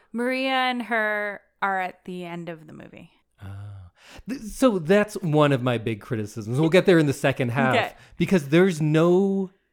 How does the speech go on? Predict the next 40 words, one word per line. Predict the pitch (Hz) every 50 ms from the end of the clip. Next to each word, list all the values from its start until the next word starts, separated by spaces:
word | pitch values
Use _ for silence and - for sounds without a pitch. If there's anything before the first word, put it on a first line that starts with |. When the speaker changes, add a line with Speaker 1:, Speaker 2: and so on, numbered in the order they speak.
| _
Speaker 2:
new | - 147 151 156 151
songs | 113 - - 135 127 123 123 123 -
in | 139 123
the | 123
second | - - 123 110 - 117
half | 113 113 104 - 107
of | 95
the | 98
movie. | 98 101 98 87 87 90 - _ _ _ _ _ _ -
Speaker 1:
No. | 208 214 208 185 165 165 _ _ _ _ _ _ -
Speaker 2:
That's | - 196 202 202 - - - - - - _ -
terrible. | - 220 330 427 320 170 107 90 - - -
Speaker 1:
<laughs> | 226 269 294 277 - - - - - - - 330 370 - - _ _ _ _ _ - -
Speaker 2:
You're | 226 240
gonna | 247 277
give | 220 226 240
me | 233 220
a | 175
three-hour | - - 180 180 196 214 226 226 220 220 220 185 151 202
movie, | 180 175 160 165 151 120 123 120 120 123 135 -
and | - 165 151 151
then | 165 160 160 156
the | 143 143
last | 135 123 120 131 139 143 151 170 175 175 - -
ninety | 147 127 123 120 139 156 147 160 147
minutes, | 123 120 117 151 208 214 -
there's | - 131 110 110
no | 117 113 110 120 151 170
new | 156 123 120 139
songs | - - - 95 98 120 170 277 339 330 -
in | - 185 165
a | 147
musical? | 123 117 120 131 147 233 294 302 349 349 381 415 - _ _ _ _ -
Speaker 1:
It's | - - -
all | 180 175 190 202 208 214 220 226 233 233 226
reprise, | 202 170 - - - - - 95 - - - 64 85 156 -
baby. | - 170 180 185 208 208
Speaker 2:
That's | 233 226 226 -
terrible. | - 302 349 415 381 269 127 - - - - -
Speaker 1:
<laughs> | 285